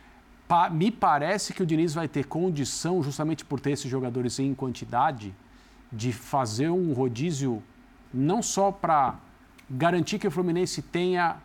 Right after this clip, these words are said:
a intensidade necessária pra competir no futebol de hoje, porque isso é óbvio, é uma obrigação, mas pra que o Fluminense tenha essa superioridade técnica, seja com um, seja com outro, é, nos momentos que,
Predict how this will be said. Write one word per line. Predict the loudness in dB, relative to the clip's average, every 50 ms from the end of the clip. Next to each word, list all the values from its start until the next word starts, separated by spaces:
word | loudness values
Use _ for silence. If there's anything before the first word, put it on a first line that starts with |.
| -4 -2
a | 0 2
intensidade | 2 2 2 2 0 0 0 0 0 0 2 2
necessária | 0 -2 -4 -6 -6 -2 0 0 0 0
pra | 0 -2 -4
competir | -4 -4 -4 -2 -2 -4 -2 -2 0 0
no | 0 0
futebol | -2 -4 -6 -4 -2 0 0 0
de | 0 2 0
hoje, | 0 0 -2 -6 -10 -14 -18 -20 -20 -20 -20 -8
porque | -8 -4 -2 0
isso | 0 0 0 0 -2
é | 0
óbvio, | 0 0 0 0 0 -2
é | 0
uma | 0 0 0
obrigação, | 0 0 0 0 -2 -2 -4 -6 -8 -8 -10 -12 -18 -20 -20 -20 -20 -20 -10 -4
mas | -2 -2 -2 -2 -6
pra | -8 -4 -2 -2 -2
que | -2 -4
o |
Fluminense | -2 0 0 0 0 0 -2 -2 -6
tenha | -6 -4 -2 -2 -2 -2 -2 -2
essa | -2 -2 -2 -2 -4
superioridade | -4 -4 -4 -4 -2 -2 -2 0 0 0 -2 -2 -4 -4
técnica, | -4 -4 -4 -4 -4 -6 -8 -8 -10 -6
seja | -4 -4 -4 -4
com | -6 -6 -6
um, | -4 -2 -2 -2 -4 -6 -10 -18 -20 -18 -12
seja | -4 -2 0 0 0 -2
com | -2 -4 -2
outro, | -2 -2 -4 -6 -10 -14 -14 -18 -20 -20 -20 -20 -12
é, | -10 -8 -8 -8 -8 -4
nos | -2 0 0 2
momentos | 2 2 2 2 0 -2 -4 -6 -8
que, | -6 -6 -6